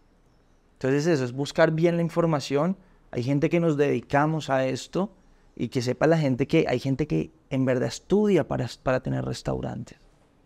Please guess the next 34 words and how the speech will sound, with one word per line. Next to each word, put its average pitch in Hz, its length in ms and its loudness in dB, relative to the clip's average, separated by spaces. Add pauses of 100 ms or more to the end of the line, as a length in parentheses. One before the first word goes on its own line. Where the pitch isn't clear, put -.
(280)
Que 127 120 -2
creo 135 240 2
que 165 80 2
es 151 160 0 (280)
algo 151 200 4
a 160 60 6
lo 165 100 4
que 170 120 2
me 147 180 4
he 135 60 2
dedicado 147 300 2
mucho 151 280 -2
estos 147 240 -4
últimos 151 400 -2
años, 135 400 -2 (320)
a 139 100 -2
decirle 127 320 0
a 127 40 2
la 131 100 2
gente, 123 320 -2 (560)
Oiga, 131 380 2 (160)
hay 175 160 -2
gente 139 380 0
que 151 80 -2
estudia 139 460 0
para - 180 -4
esto. - 340 -12 (720)
Hay 120 80 -8
gente 123 240 2
que 139 120 0
se 135 140 0
dedica 135 460 2
a 92 80 4
esto. - 320 -6